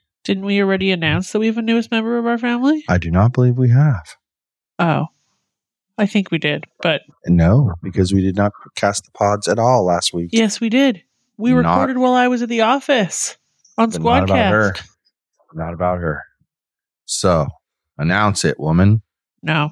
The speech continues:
Speaker 1: you announce it.
Speaker 2: Okay, well, we adopted Little Breezy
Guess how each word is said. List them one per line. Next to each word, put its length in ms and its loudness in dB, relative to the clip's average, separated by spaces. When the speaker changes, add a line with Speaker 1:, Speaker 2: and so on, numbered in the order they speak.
Speaker 1:
you 160 -2
announce 380 -2
it. 200 -2
Speaker 2:
Okay, 320 0
well, 420 0
we 240 -2
adopted 680 0
Little 240 0
Breezy 640 2